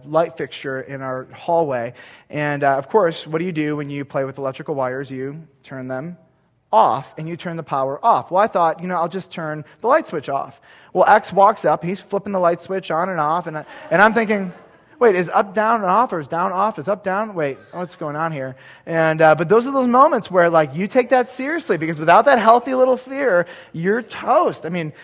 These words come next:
how many people have died unnecessarily from electrocution because they didn't take the threat seriously? I think about nuclear power, this great, amazing,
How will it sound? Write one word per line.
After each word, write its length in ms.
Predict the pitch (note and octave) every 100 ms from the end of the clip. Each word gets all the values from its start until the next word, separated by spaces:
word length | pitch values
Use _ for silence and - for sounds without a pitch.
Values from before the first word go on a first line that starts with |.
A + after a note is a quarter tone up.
| -
how 180 | - G3
many 200 | C4 D4
people 340 | C4+ D4 G#3+
have 160 | F3 D#3+
died 320 | F3 G3+ A3
unnecessarily 840 | G3+ A3+ A#3+ A#3+ A#3+ A#3+ A#3+ G#3+
from 160 | E3+ F3
electrocution 880 | E3+ F3 G3 G3+ - C4+ D#4+ - D3+
because 240 | D#3 D#3+
they 100 | D#3
didn't 220 | D#3+ F#3+ - - _
take 240 | - F#3+
the 120 | F#3+ F3
threat 260 | E3 D#3
seriously? 540 | - F3+ G#3+ - C3 - - -
I 40 |
think 100 | F#3
about 160 | G3 F3+
nuclear 480 | F3 G3+ F#3+ G#3
power, 420 | F3+ F#3 F3+ F#3 D3+
this 180 | D3
great, 480 | C#3 C3+ C3+ F3+ G#3+
amazing, 840 | F3 D3+ D3 E3+ G3+ G#3 G#3 G3+